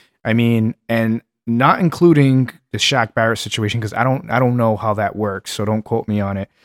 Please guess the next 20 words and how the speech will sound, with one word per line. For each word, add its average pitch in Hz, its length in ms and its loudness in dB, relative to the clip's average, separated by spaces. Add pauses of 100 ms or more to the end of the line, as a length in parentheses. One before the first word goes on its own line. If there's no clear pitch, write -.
(240)
So 160 120 0
the 139 80 2
Buccaneers 185 500 2
can 135 140 -4
get 135 160 -4
an 113 120 -8
additional 107 420 -6
sixty - 400 -10
million 104 280 -4
dollars 95 360 -6
in 95 80 -14
salary 85 360 -12
cap. - 280 -12 (500)
So 131 280 2
now 156 560 2 (720)
you 123 100 -6
got 135 160 2
a 123 40 -2
franchise 127 640 -2
tag 101 480 -2